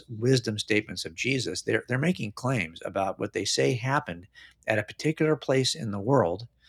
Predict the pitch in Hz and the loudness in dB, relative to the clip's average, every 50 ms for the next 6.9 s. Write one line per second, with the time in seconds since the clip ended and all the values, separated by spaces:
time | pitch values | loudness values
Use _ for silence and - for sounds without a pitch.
0 | - - - - _ _ 123 120 113 - - - - 147 135 - 131 123 120 107 | -20 -20 -20 -20 _ _ -4 -4 -2 -4 -2 2 2 2 4 4 2 2 0 0
1 | - - 139 135 135 127 120 - 98 98 92 87 - 165 160 156 - - 82 71 | 0 -2 0 2 2 2 0 -2 -4 -6 -8 -2 4 4 4 4 4 0 -4 -4
2 | 73 - - - _ _ _ _ - - - _ _ _ - 117 113 110 - - | -4 -8 -12 -16 _ _ _ _ -20 -20 -20 _ _ _ 4 6 6 6 4 0
3 | - 107 - 131 143 147 - - 143 143 123 110 92 - 117 117 123 123 - 107 | -4 2 4 4 4 4 4 2 0 2 2 0 0 0 0 0 0 -2 -2 -4
4 | 90 110 - - 123 120 117 - - - - - 113 - _ _ _ _ _ _ | -6 -6 0 2 2 2 2 0 -2 -4 -6 -6 -10 -16 _ _ _ _ _ _
5 | _ - 123 113 110 117 123 - - 127 127 135 127 - 120 92 90 90 - 92 | _ -2 0 2 2 2 2 6 8 8 8 8 6 4 4 4 2 2 0 -2
6 | 92 90 - - - 98 92 90 87 95 92 95 - 110 - 98 - | -2 -2 -4 -4 0 0 0 2 2 0 0 2 0 0 0 -2 -4